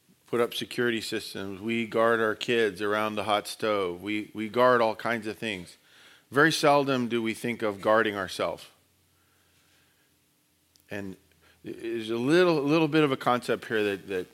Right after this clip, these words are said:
uh, Solomon's gonna drag us into as we approach God, that we need to guard ourselves.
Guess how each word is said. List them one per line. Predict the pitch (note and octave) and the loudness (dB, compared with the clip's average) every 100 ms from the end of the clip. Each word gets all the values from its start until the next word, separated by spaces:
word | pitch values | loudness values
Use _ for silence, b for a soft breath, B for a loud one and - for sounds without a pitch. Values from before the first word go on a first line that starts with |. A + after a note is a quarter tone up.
| _ _ | _ _
uh, | G2 F2 - | -14 -14 -14
Solomon's | - - C3+ C3 A#2 | -4 2 2 2 -2
gonna | A#2 G#2 | -6 0
drag | A2+ G#2 | 2 2
us | F#2+ G#2+ | 0 -8
into | G2 - F#2 F2 - b b b b _ | -8 -8 -8 -8 -14 b b b b _
as | A2+ A#2+ A2+ | 2 2 0
we | A#2 | -4
approach | G#2 A2+ G2 - | -2 -4 -4 -8
God, | F2 D#2+ E2+ _ _ _ _ _ _ _ _ - | -10 -10 -14 _ _ _ _ _ _ _ _ -14
that | A2 G#2+ | -10 -6
we | A#2 | -4
need | A#2 A2 | -4 -6
to | G#2 | -4
guard | G2+ F#2+ | -4 -4
ourselves. | F2+ - E2 - | -6 -8 -10 -12